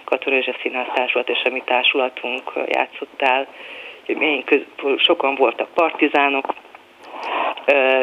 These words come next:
és az előadásban megszólaltak szerbül is, beszéltek szerbül, és azt is feliratozva játszottuk, két nyelven feliratozva, amit szerbül beszéltek, azt magyarul, amit magyarul beszéltek, azt szerbül. Úgyhogy, ö,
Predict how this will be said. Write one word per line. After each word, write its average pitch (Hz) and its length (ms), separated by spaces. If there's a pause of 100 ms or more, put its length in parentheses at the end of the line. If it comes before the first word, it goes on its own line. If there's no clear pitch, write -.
és - 200
az 143 140
előadásban 127 640
megszólaltak 127 1040
szerbül 147 360
is, 151 140
beszéltek - 580
szerbül, 139 260
és 131 60
azt - 200
is - 140
feliratozva 139 540
játszottuk, 135 520
két 139 220
nyelven 123 320
feliratozva, 127 640
amit 131 260
szerbül 131 300
beszéltek, - 460
azt - 140
magyarul, 160 400 (460)
amit 143 200
magyarul 147 340
beszéltek, - 500
azt - 140 (120)
szerbül. 175 400 (1500)
Úgyhogy, 147 640
ö, 143 340